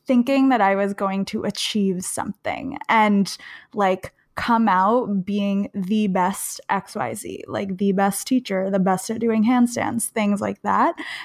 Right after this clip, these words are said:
And, um, during the f-, past four weeks, I really learned one of the main kind of principles of yoga, and something that I really had to push myself to,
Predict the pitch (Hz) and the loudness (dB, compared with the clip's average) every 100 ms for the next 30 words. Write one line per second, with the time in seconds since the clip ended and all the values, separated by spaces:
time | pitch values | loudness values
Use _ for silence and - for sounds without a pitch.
0 | - 233 233 226 220 214 - 226 220 202 | 0 4 6 4 2 0 0 2 4 4
1 | 196 131 - - _ - 247 254 269 269 | 2 -2 -4 -16 _ 2 4 4 4 4
2 | 226 208 202 196 196 190 - - - _ | 4 4 4 4 2 0 -8 -20 -20 _
3 | _ - 214 202 - - 202 196 190 190 | _ -2 2 2 -2 -6 -2 -2 -2 -4
4 | 240 - 196 190 196 202 196 190 180 185 | -4 -4 -2 0 0 0 -2 -4 -4 -2
5 | 190 226 - - 202 208 202 185 196 190 | -4 -8 -10 -4 0 2 0 0 0 0
6 | 190 185 185 196 - - 220 208 320 339 | -2 -2 -4 -6 -10 -6 -4 -2 -2 0
7 | 269 240 220 202 208 202 196 196 - 214 | 2 2 2 2 2 2 2 2 0 -2
8 | 208 208 196 147 196 196 196 196 190 190 | 0 0 2 2 2 0 0 0 2 0
9 | 202 196 208 196 202 196 - 196 202 - | -2 -2 -4 -2 -4 -4 -4 -4 -4 -12
10 | - 220 196 196 | -6 0 2 2